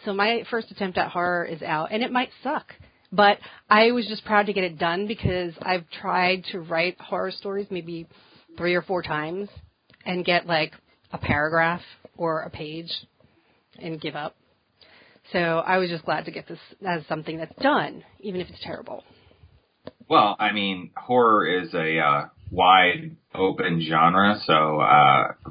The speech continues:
Speaker 2: first of all, I'd like to welcome you to it. And, uh, second of all, bad, I, I don't know, I, I guarantee it's not bad, but, you know, horror,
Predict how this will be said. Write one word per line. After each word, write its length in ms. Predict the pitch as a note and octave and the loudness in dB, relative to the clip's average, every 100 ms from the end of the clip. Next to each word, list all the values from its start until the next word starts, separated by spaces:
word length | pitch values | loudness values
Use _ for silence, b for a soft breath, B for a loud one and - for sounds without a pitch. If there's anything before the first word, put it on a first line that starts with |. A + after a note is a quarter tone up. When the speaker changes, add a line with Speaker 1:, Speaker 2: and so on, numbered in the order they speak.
| - | 2
Speaker 2:
first 240 | A2+ G#2+ | 4 6
of 60 | F2+ | 6
all, 300 | F2 E2+ - F2+ | 6 6 2 -2
I'd 120 | F2 | 2
like 180 | E2 E2+ | 0 0
to 80 | |
welcome 340 | D#2+ D#2 - E2 | 0 0 0 -2
you 140 | D2+ | -4
to 400 | - D#2 D2+ D#2 | 0 2 4 2
it. 120 | - - - | 0 -10 -4
And, 440 | - F#2+ F#2+ F#2 F2+ | 2 4 4 4 4
uh, 440 | F2 F2 E2 E2 D#2+ | 6 8 6 4 2
second 300 | B2+ C3 C#3 | 2 4 4
of 120 | A#2 | 4
all, 380 | G2 F#2 F2+ F2 b b b _ - - - - _ | 4 4 2 0 b b b _ -12 -10 -10 -20 _
bad, 360 | G2 G#2+ A#2+ - | 0 0 0 0
I, 180 | G#2+ C3 C3+ | 2 4 4
I 120 | B2+ C#3+ | 2 4
don't 180 | D3+ | 4
know, 380 | C3+ C3+ B2 - - | 4 2 0 -4 0
I, 100 | G#2+ | 0
I 280 | G#2 G2 G#2+ G2 F2+ | 2 0 0 -4 -4
guarantee 360 | A#2+ A#2+ A2 | -2 -2 -2
it's 180 | A2 G2+ | -2 0
not 260 | G#2 F#2+ E2 | 0 0 2
bad, 380 | F#2+ F2 E2 D#2+ | 4 4 0 -6
but, 200 | F2 - | -10 -10
you 160 | - A#2 | -8 -4
know, 200 | F2 E2 | -2 -4
horror, 600 | G#2 G#2 G2 F2+ - | 0 4 6 4 0